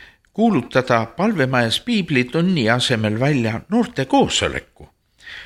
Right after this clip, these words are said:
Noored tunnistaksid ja laulaksid, see oleks kogudusele väga tähtis ja teile endile ka.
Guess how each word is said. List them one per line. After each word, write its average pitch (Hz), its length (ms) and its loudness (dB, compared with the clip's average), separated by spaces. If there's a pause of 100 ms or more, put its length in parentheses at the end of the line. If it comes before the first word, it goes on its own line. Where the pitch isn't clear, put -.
(220)
Noored 139 540 4
tunnistaksid 135 840 0
ja 104 140 2
laulaksid, 147 800 0 (360)
see - 200 2
oleks 165 340 2
kogudusele 123 1080 2
väga 117 440 0
tähtis - 640 -4 (280)
ja 98 100 0
teile 185 460 2
endile 131 400 0
ka. 76 400 -6